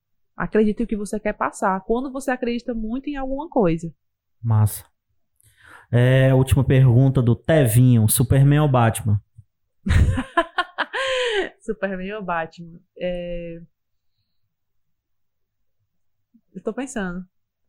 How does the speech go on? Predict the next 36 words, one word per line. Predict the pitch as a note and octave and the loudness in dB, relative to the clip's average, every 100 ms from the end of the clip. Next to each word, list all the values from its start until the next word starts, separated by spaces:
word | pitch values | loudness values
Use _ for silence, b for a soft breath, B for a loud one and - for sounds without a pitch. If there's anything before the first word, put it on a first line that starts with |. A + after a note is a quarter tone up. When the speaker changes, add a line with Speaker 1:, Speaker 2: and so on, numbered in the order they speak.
| _ _ - | _ _ -6
Speaker 1:
Eu | A3+ | -4
não | C4+ | -4
sou | - | -4
muito | D4+ C#4+ C#4+ | -4 -4 -6
de, | A#3+ B3+ A#3+ A3+ - | -6 -4 -6 -8 -12
de | F#3+ A3 G#3+ G#3 G3+ F#3+ B3 | -8 -8 -6 -6 -6 0 2
<laughs> | - - | 2 0
Speaker 2:
Quadrinho. | A#2+ A#2 A2 A2 | 0 2 2 2
Mas | A2+ B2+ | 2 0
qual | - D3+ D3 | 2 2 2
te, | - D3 C3 A2 G#2+ _ _ _ _ | 2 2 2 2 -2 _ _ _ _
tu | - | -2
se | B2 C3+ | 0 2
identifica | A#2+ B2 A#2+ - B2 A#2 | 4 4 2 0 0 2
mais, | A2+ A2 G#2+ | 2 2 2
sei | A2 | 0
lá? | G#2+ G#2+ - _ _ _ _ _ _ _ _ _ _ _ _ | 2 0 -4 _ _ _ _ _ _ _ _ _ _ _ _
Speaker 1:
Eu | - | -8
acho | - E4 | -8 -6
que | F4+ F#4 | -8 -8
o | G4 | -8
Batman, | - - - G3 | -8 -10 -10 -10
né? | F3+ G#3+ _ - | -10 -12 _ -4
Speaker 2:
É, | A2 G#2+ | 0 2
né? | G#2+ C3 | 2 2
Mais | C3 B2 B2 | 2 2 4
Speaker 1:
O | |
Speaker 2:
humano, | G#2 B2 A#2+ A2+ | 4 4 4 4
Speaker 1:
Batman, | A2+ C#3 | 4 2
Speaker 2:
né? | A3 | -2
Speaker 1:
é, | - G2 A#2 G#3+ G3 | -8 -6 -6 -8 -6
ele | G3+ | -6
é... | G3+ G3 F#3+ F#3+ F#3 _ _ _ _ | -8 -8 -8 -10 -12 _ _ _ _
parece | G3+ F#3+ F#3+ | -6 -6 -6
mais | G3 F#3+ | -8 -6
real. | F#3 F#3+ F3 E3+ F3 | -6 -6 -6 -8 -12